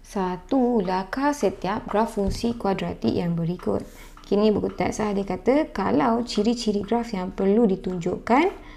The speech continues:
bentuk mesti betul. So, bentuk ni sama ada senyum atau sedih lah. Kita tengok dekat kita punya A. A lagi besar daripada kosong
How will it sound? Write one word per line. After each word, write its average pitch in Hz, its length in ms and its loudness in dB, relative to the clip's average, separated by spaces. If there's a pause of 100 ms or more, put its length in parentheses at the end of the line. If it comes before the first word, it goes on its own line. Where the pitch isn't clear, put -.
(260)
bentuk 196 400 2
mesti 185 240 0
betul. 185 480 4 (400)
So, 247 240 2
bentuk 208 400 4
ni 262 160 6
sama 185 320 -2
ada 220 160 4
senyum 196 480 2
atau 190 240 -4
sedih 175 400 0
lah. 196 160 -2 (240)
Kita 196 240 2
tengok 202 320 -2
dekat 220 320 0
kita 208 160 0
punya 196 320 0
A. 175 240 -2 (720)
A 240 160 8
lagi 208 240 4
besar 202 320 0
daripada 202 400 0
kosong 269 480 2